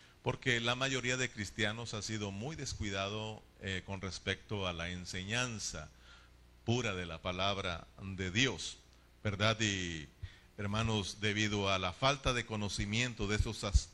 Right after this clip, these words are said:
de estos tres aspectos del reino, entonces hay mucha confusión con respecto a la segunda venida de Cristo, ¿verdad? La mayoría de cristianos están esperando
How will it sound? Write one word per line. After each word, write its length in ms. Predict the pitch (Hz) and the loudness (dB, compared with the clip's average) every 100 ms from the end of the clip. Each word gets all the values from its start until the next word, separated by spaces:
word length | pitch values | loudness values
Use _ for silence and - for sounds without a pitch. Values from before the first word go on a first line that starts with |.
| 101 | 0
de 100 | 113 | 4
estos 260 | - 110 | 4 4
tres 220 | - 123 | 0 2
aspectos 600 | 135 - - 120 - 127 | 4 4 4 2 2 -2
del 140 | 131 135 | -2 0
reino, 420 | 135 113 127 196 - - - - - - - - - | 2 2 0 -6 -12 -20 -20 -20 -20 -20 -14 -14 -2
entonces 760 | 110 95 107 107 113 101 - - - - - | -2 0 0 2 0 0 -2 -10 -20 -20 0
hay 160 | 117 135 | 2 2
mucha 400 | 156 180 147 - | -2 -2 -2 0
confusión 720 | 113 101 95 - 113 120 131 | -4 -6 -8 -2 -2 -2 -4
con 200 | 107 92 | -8 0
respecto 880 | 87 - 104 101 - 110 101 90 - - - - - - | 2 4 2 0 -4 -4 -4 -8 -12 -20 -20 -20 -12 0
a 120 | 110 | 0
la 200 | 104 101 | 2 -2
segunda 580 | - 101 110 120 107 95 | 0 -2 -2 -4 -2 -2
venida 640 | 90 92 101 95 90 82 - - | -2 -2 -2 -2 -4 -6 -14 -12
de 280 | 95 90 87 | -6 -4 -4
Cristo, 480 | 123 123 - - - - - - - - | 0 0 -2 -6 -18 -20 -20 -20 -20 -12
¿verdad? 380 | 104 87 104 110 | -8 0 4 4
La 180 | 110 107 | 4 0
mayoría 580 | 110 110 110 104 104 107 | 2 0 0 0 0 0
de 140 | 110 | -2
cristianos 880 | 120 117 - 104 98 117 147 - - - - - - | -4 -6 -2 -2 -2 -4 -6 -8 -12 -20 -20 -20 -8
están 420 | - 107 - 120 139 | -2 -2 0 0 2
esperando 1000 | 131 - 107 113 175 147 104 90 87 | -2 0 2 4 2 -2 -2 -4 -6